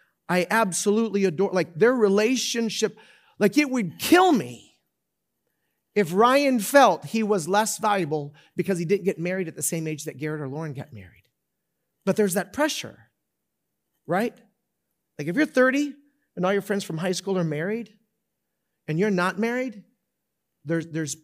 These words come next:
there's pressure in that. I love the language that Joseph gave us last week. And he said, "Tr-, remember this?"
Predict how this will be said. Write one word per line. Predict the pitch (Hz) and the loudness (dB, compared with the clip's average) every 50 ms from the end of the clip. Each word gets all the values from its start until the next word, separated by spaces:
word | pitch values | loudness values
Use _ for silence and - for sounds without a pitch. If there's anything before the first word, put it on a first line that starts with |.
| _ | _
there's | 147 165 160 139 | -10 -8 -8 -8
pressure | - - 254 262 240 - - 143 117 | -6 -6 -4 -4 -4 -6 -8 -10 -10
in | 107 | -10
that. | 107 95 - - _ _ _ _ _ _ _ _ _ _ _ _ _ _ _ _ - | -14 -16 -20 -20 _ _ _ _ _ _ _ _ _ _ _ _ _ _ _ _ 2
I | 226 | 4
love | 269 302 320 311 240 | 6 6 6 6 6
the | 233 226 | 4 4
language | 208 214 226 247 254 233 226 202 156 | 4 4 2 2 2 2 0 0 0
that | 175 185 151 | 0 -2 -2
Joseph | 139 156 190 202 196 - 185 - - | -2 -2 -4 -2 -4 -4 -6 -4 -4
gave | 175 180 170 | -4 -2 -2
us | 170 165 170 - | -4 -6 -4 -4
last | 160 160 156 156 - - | -4 -2 -2 -4 -6 -8
week. | 151 147 135 127 | -6 -6 -6 -8
And | - 147 | -8 -12
he | 151 | -12
said, | 147 - 185 160 139 | -8 -8 -8 -8 -8
"Tr-, | - - - | -10 -8 -6
remember | - 185 180 185 214 240 254 247 | -6 -4 -2 -2 0 0 0 2
this?" | 254 269 277 - - | 2 0 0 -2 -8